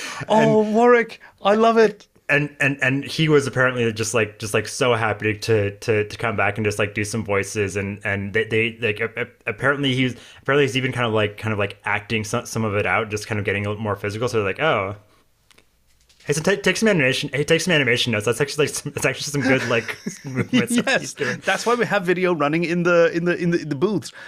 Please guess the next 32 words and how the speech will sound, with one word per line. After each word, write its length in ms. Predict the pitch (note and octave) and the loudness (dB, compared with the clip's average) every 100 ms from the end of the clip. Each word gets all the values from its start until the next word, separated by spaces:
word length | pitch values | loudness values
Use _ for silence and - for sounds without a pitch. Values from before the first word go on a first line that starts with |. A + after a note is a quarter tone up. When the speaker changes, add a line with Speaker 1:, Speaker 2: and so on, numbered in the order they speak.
| - - - - | -18 -20 -12 -2
Speaker 1:
Oh, 460 | D#3+ E3 D#3+ D#3 D3+ | 2 4 6 6 4
that's 220 | E3+ D#3 | 0 -2
fantastic. 400 | F3+ F3 E3+ C3+ | -2 -2 -4 0
Warwick 240 | F3+ F3+ | 2 4
Davis 380 | F3+ D#3+ D3+ B2+ - - | 2 2 0 -2 -8 -6
is 160 | C3+ A#2+ | -2 0
a 160 | A2 - _ | -2 -6 _
fantastic 720 | - D#3 C3 C3 A#2+ - A2+ A#2 | -6 -4 -2 -2 -4 -4 -4 -4
actor 480 | G#2+ - F#2+ F2+ - | -4 -2 -2 -2 -6
who, 500 | A2 A2+ G#2 G2+ G2+ - | -6 -2 0 -2 -6 -12
uh, 60 | A#2 - - | -16 -16 -4
I 60 | |
mean, 140 | A#3+ G#3+ | 0 0
we, 180 | A3 | -2
we 160 | F#3+ G#3 | -2 -2
see 160 | - A3+ | 0 0
him 80 | |
most 200 | F3+ E3+ | 2 0
of 140 | C3+ C#3 | 0 -2
the 60 | |
time 220 | C3 C3 B2+ | 0 -2 -2
under 240 | B2+ B2+ | 0 2
layers 280 | B2+ B2+ A#2+ | 2 2 0
of 80 | B2+ | 0
latex 540 | C#3 D3 D3+ - - | 0 0 -2 -2 -10
and, 400 | C#3 C#3+ C#3+ C3 - | -6 -4 -4 -8 -8
and 360 | C3+ C#3 B2+ - C3+ C#3 C3+ - - - - - | -6 -6 -8 -10 -10 -12 -16 -16 -16 -16 -14 -2
various 320 | C#3 C3 C#3 | 0 0 -2
costumes. 560 | D3 C3+ D#3 D#3 D3+ - _ _ E3 | -2 -2 0 0 -2 -12 _ _ -4
Speaker 2:
You, 140 | E3+ | -4
you, 220 | - D#3+ F3 | -2 -6 -4
you, 160 | E3 | -4